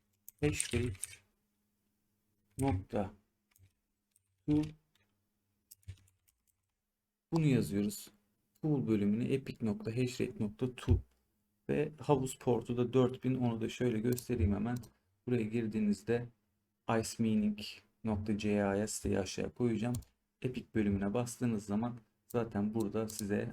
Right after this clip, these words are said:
havuz için ne girmeniz gerektiğini, havuzun I P'sini gönderiyor. Bunun akabininde şimdi burada bir cüzdan bölümümüz var.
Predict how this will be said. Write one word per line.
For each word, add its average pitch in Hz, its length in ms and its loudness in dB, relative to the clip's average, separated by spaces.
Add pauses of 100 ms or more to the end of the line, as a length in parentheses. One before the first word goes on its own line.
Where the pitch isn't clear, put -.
(140)
havuz 107 380 0 (240)
için - 340 -4 (420)
ne 120 60 2
girmeniz 98 640 0
gerektiğini, 101 680 0 (160)
havuzun 104 460 -2 (1120)
I 101 140 2
P'sini - 380 -8
gönderiyor. 107 600 0 (1040)
Bunun 135 180 2
akabininde 110 680 2 (480)
şimdi 127 340 -2
burada 120 260 0
bir 127 240 2 (120)
cüzdan 113 440 0
bölümümüz 95 500 -4
var. 120 240 -2